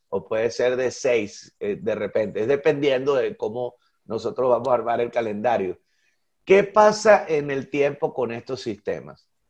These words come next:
Eh, los gringos, por poner un ejemplo, los norteamericanos. Los norteamericanos tienen unos trials un mes antes de los Juegos Olímpicos, porque ellos tienen mucha gente y tienen que garantizar de que el que va a ir a los Juegos Olímpicos es el que gana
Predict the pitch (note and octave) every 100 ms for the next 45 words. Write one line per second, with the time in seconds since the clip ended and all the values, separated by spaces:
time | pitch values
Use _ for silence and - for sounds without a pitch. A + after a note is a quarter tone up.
0 | _ _ _ _ _ - B2 C3 C3 C3
1 | C3 C3+ C3 - C3+ C3+ D3 D3+ F3 D3+
2 | A#2+ A2+ B2 A#2 B2 C#3 C#3+ C3+ A#2 F#2
3 | G2 F#2+ G#2 A#2 A2+ A#2+ A#2 A#2+ A2+ G2+
4 | F#2 G2+ B2 C#3 B2+ D3 D#3 D#3 D#3 E3+
5 | F#3+ F#3 F#3+ G3 F#3 F3+ E3 D#3+ F#3+ F#3+
6 | F3+ F3 E3+ F3+ F3+ F3+ F3+ E3+ C3+ B2
7 | A2+ B2 F#3+ E3+ A2+ G#2+ G#2+ G#2 B2 D3+
8 | D#3 D#3+ D3+ C3+ B2+ D#3 E3 B2 A#2+ C3+
9 | D3+ C#3+ C3 B2+ C3 D3 D#3+ C3+ A#2+ A#2+
10 | A#2 B2 C#3+ E3+ F3+ E3+ E3+ F3 F3+ F#3+
11 | F#3 F3 E3 F#3+ E3+ E3+ F#3+ C#3